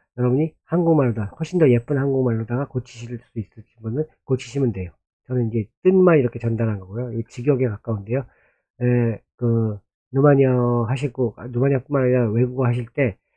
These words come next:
이 많은 그 의역을 하시는 것도 굉장히 좋아요. 그 나라 말에 맞게. 오늘은 여기까지. 지금은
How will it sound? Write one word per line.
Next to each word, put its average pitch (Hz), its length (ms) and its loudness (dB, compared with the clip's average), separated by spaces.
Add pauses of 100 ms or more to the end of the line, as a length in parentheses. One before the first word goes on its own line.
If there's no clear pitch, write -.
(260)
이 120 280 0 (720)
많은 139 480 2
그 120 220 -2 (280)
의역을 160 400 8
하시는 135 260 -2
것도 123 200 0
굉장히 123 260 0
좋아요. 98 260 -6 (800)
그 127 220 -2
나라 117 240 4
말에 107 180 -2
맞게. 92 400 -10 (1160)
오늘은 139 340 2
여기까지. 120 880 0 (380)
지금은 123 320 -4